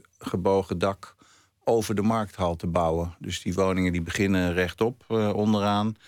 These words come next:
En dan boven springen ze, eh, met terrassen steeds een beetje terug. En dan ze ontmoeten elkaar in het midden boven die markt. Dus je krijgt een soort poort,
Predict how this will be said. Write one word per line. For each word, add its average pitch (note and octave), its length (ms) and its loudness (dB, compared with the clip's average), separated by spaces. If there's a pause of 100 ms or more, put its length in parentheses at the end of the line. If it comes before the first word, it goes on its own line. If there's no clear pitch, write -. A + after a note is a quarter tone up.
(400)
En F#2+ 140 0
dan F#2 160 2
boven F#2 320 2
springen F#2 400 -2
ze, E2+ 360 0
eh, E2 300 -12 (280)
met F#2 240 0
terrassen F#2 500 0
steeds F#2+ 300 0
een F#2+ 100 0
beetje F2+ 280 0
terug. - 420 -2 (380)
En - 160 0
dan G2 140 2
ze - 140 -2
ontmoeten G2+ 420 2
elkaar G2 460 0
in F#2+ 140 0
het F2+ 100 0
midden F#2 280 2
boven F2+ 300 2
die F2+ 100 0
markt. F2+ 380 0
Dus - 140 -4
je G#2 80 -2
krijgt G2+ 280 0
een G#2 60 -4
soort F2+ 280 -2
poort, A#2+ 540 0